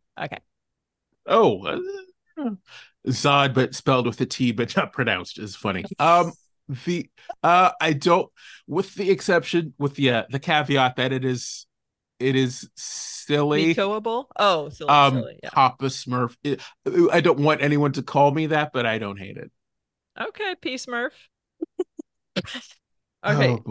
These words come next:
Speaker 1: so
Speaker 2: boy.
Speaker 1: for this episode, we're Muffy, Buffy,
Speaker 2: <laughs>
Speaker 1: and Biff. Okay.
Speaker 2: Mm, again,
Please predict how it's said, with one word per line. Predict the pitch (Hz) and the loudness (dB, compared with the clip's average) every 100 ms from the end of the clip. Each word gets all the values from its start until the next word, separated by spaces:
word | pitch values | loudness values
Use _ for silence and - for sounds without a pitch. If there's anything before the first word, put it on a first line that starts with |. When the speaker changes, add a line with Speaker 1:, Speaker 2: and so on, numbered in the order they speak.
| 107 | -2
Speaker 1:
so | 202 | -2
Speaker 2:
boy. | |
Speaker 1:
for | 202 339 339 | 0 0 2
this | 359 381 | 2 2
episode, | 285 277 247 147 117 170 214 _ _ | 0 0 -4 -6 -4 -8 -10 _ _
we're | 202 202 | -2 -2
Muffy, | 190 185 160 165 - 277 294 330 370 - _ - | 0 -2 -2 -2 -4 -4 -2 -2 -6 -10 _ -4
Buffy, | 147 151 214 233 254 | -4 -2 -2 0 0
Speaker 2:
<laughs> | |
Speaker 1:
and | 262 247 | 0 -2
Biff. | 180 - _ - | -4 -6 _ -12
Okay. | 226 269 480 508 _ _ _ _ - | -6 -6 -6 -10 _ _ _ _ -14
Speaker 2:
Mm, | 233 240 233 - - - | -12 -10 -12 -14 -16 -6
again, | 208 180 233 226 196 | -6 2 4 4 2